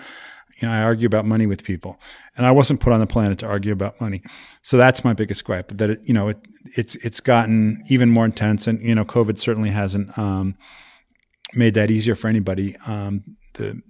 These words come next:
well-documented issues that mi-, all of us are having with supply chain, you know, are making things difficult. I had to make a decision the other day, you know, that I ne-, I would, would have had, uh, over, only done over my dead body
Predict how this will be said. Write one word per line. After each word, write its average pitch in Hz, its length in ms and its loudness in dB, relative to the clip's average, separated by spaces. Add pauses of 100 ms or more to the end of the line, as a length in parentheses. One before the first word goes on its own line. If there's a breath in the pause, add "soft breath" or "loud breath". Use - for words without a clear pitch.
(300)
well-documented 101 1000 -2
issues 113 440 -2
that 98 280 -8
mi-, 117 160 -2 (100)
all 143 220 4
of 110 80 2
us - 140 -8
are 104 80 -4
having 98 240 -2
with 98 100 -4
supply 98 340 -4
chain, 95 340 -4 (720 loud breath)
you 117 120 -4
know, 104 80 -2
are 101 80 -2
making 104 300 -2
things 98 360 -6 (800 soft breath)
difficult. 101 440 -6
I 107 100 2
had 110 140 0
to 104 60 0
make 101 160 0
a 104 60 -4
decision 104 340 -6
the 104 80 -2
other 98 120 -4
day, 107 360 -4
you 113 160 -10
know, 90 140 -10 (240)
that 104 100 -4
I 101 80 -2
ne-, 107 140 0
I 110 160 -8
would, 110 240 -4 (100)
would 104 80 -2
have 104 80 -4
had, 104 240 -4 (380)
uh, 107 240 -8
over, 113 180 2 (160)
only 143 220 2
done 123 340 -2
over 113 180 -4
my 107 140 2
dead 101 240 2
body 95 380 -4